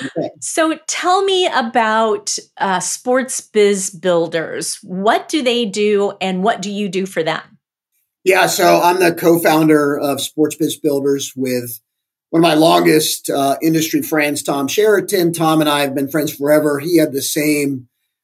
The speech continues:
Speaker 1: uh, sales kind of job at the White Sox, and I was at the Rangers for a long time, so we've just always been friends. And, um, you know, I had this crazy idea to start a,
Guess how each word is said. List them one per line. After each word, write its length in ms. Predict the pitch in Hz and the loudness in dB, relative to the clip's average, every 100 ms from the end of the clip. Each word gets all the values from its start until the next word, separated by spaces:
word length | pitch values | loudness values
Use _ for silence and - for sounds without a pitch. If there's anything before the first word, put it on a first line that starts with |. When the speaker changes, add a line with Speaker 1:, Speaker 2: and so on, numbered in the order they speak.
| _ | _
Speaker 1:
uh, 380 | 139 139 131 135 | -2 0 0 -4
sales 520 | - - 165 160 147 | -4 0 2 2 0
kind 160 | - 139 | -2 -4
of 60 | |
job 300 | 131 143 135 | -2 0 -2
at 80 | 135 | -4
the 80 | 131 | -4
White 260 | 139 165 156 | 0 0 0
Sox, 420 | 165 147 147 - | -2 -2 -2 -6
and 120 | 123 | -6
I 60 | 135 | -6
was 140 | 135 | -8
at 60 | 135 | -8
the 100 | 139 | -4
Rangers 480 | 165 165 156 151 | 0 2 2 0
for 100 | - | -2
a 60 | 143 | -2
long 220 | 143 135 | 0 -2
time, 320 | 131 143 139 | -4 -4 -4
so 160 | 135 139 | -4 -4
we've 180 | 135 127 | -4 -4
just 240 | 131 - | -6 -6
always 340 | 135 135 135 - | -4 -2 -2 -4
been 420 | 123 120 120 123 | -8 -10 -12 -12
friends. 680 | - 180 170 131 127 123 - _ _ _ _ - | -10 -4 -4 -2 -4 -6 -12 _ _ _ _ -2
And, 480 | 156 156 156 156 156 | 2 4 4 2 2
um, 500 | 160 156 151 151 147 _ | 2 4 4 2 -2 _
you 80 | 175 | 2
know, 100 | 151 | 4
I 80 | 151 | 4
had 100 | 156 | 4
this 140 | 151 | 0
crazy 460 | - 160 160 160 160 | -2 0 2 4 2
idea 600 | 139 135 160 151 139 143 - | 0 0 2 2 0 -6 -10
to 100 | 143 | -8
start 500 | - - 131 131 139 | -8 -6 -6 -4 -4
a, 240 | 143 151 | -4 -6